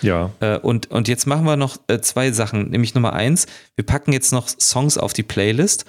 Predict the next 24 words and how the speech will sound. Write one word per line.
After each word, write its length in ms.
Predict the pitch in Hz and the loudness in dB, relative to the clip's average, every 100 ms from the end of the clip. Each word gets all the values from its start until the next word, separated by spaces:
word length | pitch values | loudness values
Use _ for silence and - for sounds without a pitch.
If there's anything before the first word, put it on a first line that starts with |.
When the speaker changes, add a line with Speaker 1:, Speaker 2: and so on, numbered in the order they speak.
| - _ _ _ _ | -16 _ _ _ _
Speaker 2:
und 260 | 135 139 139 | 0 0 2
wir, 180 | 135 - | 2 0
wir, 540 | - 98 120 120 113 113 | -6 -2 2 2 2 2
wir 260 | 117 98 | 0 2
würdigen 420 | 117 160 170 135 123 | 4 4 4 4 2
noch 160 | 123 | 0
den 200 | - 127 | -2 -2
Account 440 | 107 - 131 151 143 | -2 0 0 2 0
der 140 | 110 | 0
Woche. 440 | 120 - - 98 - _ - | -2 -2 -4 -4 -10 _ -12
Wollen 160 | - | -4
wir 60 | 120 | -2
das 200 | 120 - | 0 0
noch 120 | 120 | -2
flink 460 | - - 123 - - | -2 -2 -2 -2 0
durchziehen? 580 | 123 117 113 90 95 92 | 2 2 0 0 0 0
Speaker 1:
Aber 80 | 107 | 0
unbedingt. 760 | 117 85 104 139 107 - - _ _ _ - - | 0 -2 -2 0 -2 -6 -16 _ _ _ -16 -4
Speaker 2:
Okay, 260 | 117 - 113 - | -2 -2 -2 2
cool. 200 | 113 90 - - - _ | 2 2 -6 -16 -18 _
Ähm, 420 | 120 120 120 117 110 - _ _ | -2 2 2 2 0 -12 _ _
ich 140 | 131 - | -4 0
fand's 320 | 185 247 - - | 2 2 -2 -2
geil, 380 | 110 160 220 | 0 2 0